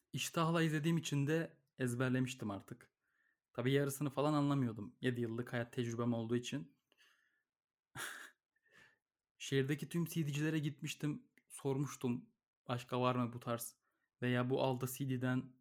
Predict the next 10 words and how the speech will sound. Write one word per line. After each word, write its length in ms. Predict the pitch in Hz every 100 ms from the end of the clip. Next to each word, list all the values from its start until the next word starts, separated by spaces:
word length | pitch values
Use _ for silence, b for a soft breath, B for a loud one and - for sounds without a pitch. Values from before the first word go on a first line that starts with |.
| _ _ -
gözden 340 | 123 120 123
kaçırdığım 580 | 131 127 123 120 127 127
var 160 | 123
mı 140 | 120 117
falan 400 | 123 120 123 117
diye. 100 | 120 - _ _ _ -
İlkokul 480 | 139 165 160 165
birdeydim 440 | 151 156 165 156 131
bu 40 |
sırada. 420 | 127 131 123 135